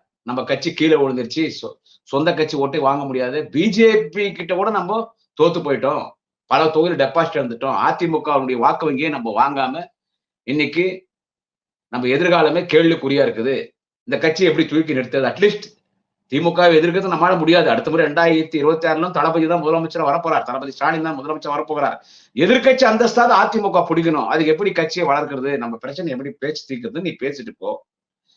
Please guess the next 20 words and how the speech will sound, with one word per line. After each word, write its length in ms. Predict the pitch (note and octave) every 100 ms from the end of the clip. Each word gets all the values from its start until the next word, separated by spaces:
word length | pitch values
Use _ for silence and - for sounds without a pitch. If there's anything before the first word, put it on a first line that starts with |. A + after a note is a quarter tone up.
| _ -
அவன் 140 | A2
என்ன 100 | B2+ F3
பேசுறான் 300 | D#3+ C3 A#2
இருந்தாலும் 280 | A#2+ C3
உதயகுமார், 460 | A#2 C#3 A#2 A#2 A#2
நான் 160 | G#2+ -
பெரிய 200 | D3 F3+
பாவத்தை 420 | F3+ D#3+ F3 E3+ C#3+
பண்ணிட்டேன், 480 | G#2 F#2+ F2 F#2 E2 _ _ _ _ _ _ _ _ _ _ _ _ _ _ _ -
கலைஞருக்கு 460 | C3 F#3 F3+ D#3+
சமாதி 360 | C#3+ C3 D#3+ D#3+
கட்டுறதுக்கு 420 | C3 A#2+ A#2 C#3
நான் 260 | A2 C3+ C#3
தான் 120 | C#3+
கையெழுத்து 300 | A2+ A#2 A2
போட்டேன். 220 | G#2 A#2
யார் 140 | C3+ C3+
இவன் 220 | C#3+ D3+
கையெழுத்து 260 | D3+ C#3+
போட்டானா? 300 | A2+ F2+ E2+